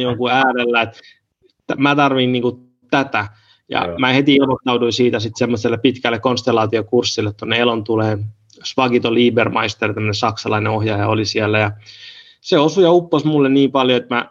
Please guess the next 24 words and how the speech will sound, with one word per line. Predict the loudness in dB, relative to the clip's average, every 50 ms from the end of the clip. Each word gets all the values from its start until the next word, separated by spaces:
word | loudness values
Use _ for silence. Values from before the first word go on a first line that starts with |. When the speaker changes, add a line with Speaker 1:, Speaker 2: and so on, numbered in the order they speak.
| _
Speaker 2:
sit | -20 -20 -6 -4
sen | -2 0 0
jälkeen | 0 0 0 -2 -2 -2 -2 -4 -8 -12 _ _ _ _ _ _ _ _ _ _ _ _ _ _ _ _ _ _ _ _ _ -2
oon | 0 0 2
käynyt | 2 2 2 4 4 4
enemmän | 2 2 2 2 2
ja | 2
vähemmän | 2 0 0 0 -2 -4 -6 -8 -14 _ _ _ _ _ _
kursseilla. | -2 0 0 0 0 -2 0 0 2 2 2 2 2
Ja | 0 0
sit | -4 -8 -6 -4
mä | -4 -4 -4 -6 _ _ _
olin | -6 -6 -4 -2 0
puolitoista | 2 2 2 2 0 -2 -2 -2 -2 -2 0
vuotta | 0 0 0 -2 -4 -8 -2
Sirpa | 0 0 0 2 0 -4
Tuomisen | -2 2 2 2 2 2 0 -2 -2 -2 -2 -2 -2 -4 -8 -14 -18 _ _ _ _ _ _ -16 -14 -6 -2
tämmöisellä | -2 0 0 0 0 2 2 2 4
itsetutkiskeluun, | 2 2 0 0 -2 -2 0 -2 -2 -2 -2 -6 -6 -4 -2 -2 0 2 2 2 2 2 0 0 0 -2 -4 -6 -10 -14 -18 _ _ _ _ _ _ -20 -20 _ _ _ _ _ _ _ _ _ _
tun-, | 2 4 4 2 2 0
ää, | 0 2 2 2 2 0 -2 -4 -8
mikä | -8 -6 -6 -6
se | -6 -8 -8
oli? | -8 -8 -10